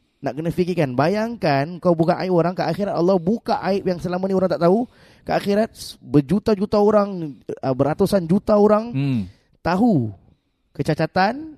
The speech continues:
Speaker 1: dan juga kelemahan yang kau pernah lakukan
Speaker 2: Betul.
Speaker 1: di hadapan khalayak ramai.
Speaker 2: Ah, tapi kalau kita tengok dalam hadis,
Speaker 1: Aha.
Speaker 2: sebetulnya bukan akhirat je, dunia pun.
Speaker 1: Ah.
Speaker 2: Man satara ala muslimin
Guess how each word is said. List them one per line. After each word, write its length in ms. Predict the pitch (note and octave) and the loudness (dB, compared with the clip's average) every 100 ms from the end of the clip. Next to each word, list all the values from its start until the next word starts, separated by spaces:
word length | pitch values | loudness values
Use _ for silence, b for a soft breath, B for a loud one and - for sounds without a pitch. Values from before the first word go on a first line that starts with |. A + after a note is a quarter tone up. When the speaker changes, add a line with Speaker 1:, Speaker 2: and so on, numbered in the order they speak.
| _ _ | _ _
Speaker 1:
dan 260 | - C3 C#3+ | -4 -4 0
juga 200 | D#3 E3 | -2 -2
kelemahan 480 | D3+ C#3+ D3+ F3 | -2 -2 -2 -2
yang 140 | D#3+ C#3+ | -4 -2
kau 140 | C#3 | -2
pernah 200 | C3+ C3+ | -2 -2
lakukan 540 | C3 C#3+ B2+ C3 E3+ G#3+ | -4 -4 -4 -4 -4 -10
Speaker 2:
Betul. 380 | G2+ A2 F#2+ F#2 - | 0 2 2 -4 -4
Speaker 1:
di 80 | |
hadapan 360 | B2+ B2 B2+ C3 | -2 0 -2 -4
khalayak 340 | A#2+ A#2 A#2 | -2 -2 -2
ramai. 380 | - A2 A2 G#2 G2+ - | -4 -8 -8 -10 -14 -10
Speaker 2:
Ah, 280 | G2 G2 F2+ | -8 -8 -6
tapi 240 | G2+ C3+ | -4 -4
kalau 200 | B2+ A2+ | -2 -2
kita 180 | A2 A2+ | -2 -2
tengok 180 | A#2+ - | -2 2
dalam 180 | G#2 | 0
hadis, 500 | G#2 A2 A2+ G#2 - _ _ _ _ _ _ | 0 0 -2 -2 -10 _ _ _ _ _ _
Speaker 1:
Aha. 80 | A#2+ | -2
Speaker 2:
sebetulnya 420 | A2+ A2+ A2 B2 | 4 4 2 -2
bukan 600 | B2 G#2 - A2 G#2+ G#2+ | 0 0 0 -2 -2 -4
akhirat 380 | A#2 G2+ A#2 A2+ | -8 -4 -2 -4
je, 240 | A#2 C#3 F#2+ F#2+ | -4 -4 -4 -8
dunia 420 | G#2 A2 C3+ C#3 | -4 -4 -2 0
pun. 240 | B2+ C3 F#2+ - _ _ _ | 2 2 0 -10 _ _ _
Speaker 1:
Ah. 600 | A2+ B2+ C#3 C#3 C3+ B2 | -2 2 2 2 2 4
Speaker 2:
Man 280 | A#2 C#3 C#3 | 2 2 -2
satara 840 | B2 C3 - B2 A#2+ C#3 D#3 D#3+ | -2 -2 0 2 2 2 2 0
ala 440 | - A#2+ B2 A#2+ A2 | -2 -2 0 0 0
muslimin 800 | A#2+ D3 - C#3+ C#3+ F3 G3+ | 0 -4 -2 -2 0 -2 -2